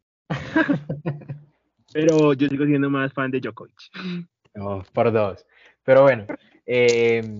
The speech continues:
Speaker 1: ya volviendo a un poco más a temas de ciclismo, no sé si quieras hablar de, de lo que me has comentado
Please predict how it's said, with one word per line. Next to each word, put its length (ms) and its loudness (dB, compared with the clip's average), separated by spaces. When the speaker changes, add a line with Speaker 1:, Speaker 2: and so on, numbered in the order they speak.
Speaker 1:
ya 140 4
volviendo 560 4
a 500 -4
un 240 -18
poco 260 -2
más 220 -2
a 60 -10
temas 240 -4
de 100 -6
ciclismo, 420 -8
no 220 -6
sé 260 -6
si 140 -10
quieras 300 -6
hablar 480 -8
de, 600 -10
de 100 -6
lo 80 -6
que 100 -8
me 80 -10
has 160 -10
comentado 800 -10